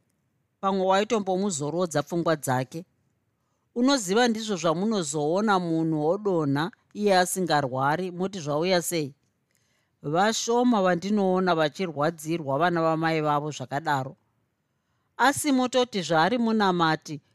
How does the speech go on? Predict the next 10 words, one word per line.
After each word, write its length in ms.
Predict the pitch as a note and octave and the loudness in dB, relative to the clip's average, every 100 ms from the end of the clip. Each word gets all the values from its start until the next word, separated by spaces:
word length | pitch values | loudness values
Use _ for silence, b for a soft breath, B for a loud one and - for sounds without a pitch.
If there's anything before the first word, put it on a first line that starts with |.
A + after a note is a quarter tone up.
| _ | _
ngaachitofa 920 | D#3+ D#3 G3 A3 A#3+ A3 A#3 G#3 G#3 G3+ | 0 2 2 0 -8 -2 -2 0 0 0
muchimuturika 840 | G#3 A3 G3 F#3+ G3+ F#3+ F#3+ F#3+ | 0 -4 -6 -4 -4 -6 -2 0
pamuchinjiko 840 | G3+ F#3+ F3+ - F#3+ D#3 C#3+ G3+ F3 | 2 0 -2 -4 -4 -4 -10 -10 -10
kufira 560 | _ F#3 - G#3 G#3 | _ -10 -2 2 2
tsvina 320 | - A3+ G3 | 2 2 2
dzenyu 500 | D3 - D3+ D#3+ G3+ | 0 0 0 2 -2
dzamunozvizora 1120 | F#3+ D3 D#3 F#3 F3 C#3+ F3+ - C#3+ C#3 E3 | 0 -2 0 -2 -2 -4 -8 -8 -6 -2 -2
zvenyu 400 | E3+ D3+ D3+ F#3+ | -2 -4 -4 -4
iye 300 | F#3 F#3 F3+ | -4 -2 2
asingazivi. 720 | E3 - D#3+ C3+ B2 D3 D#3 | 2 0 -2 -2 -4 -10 -12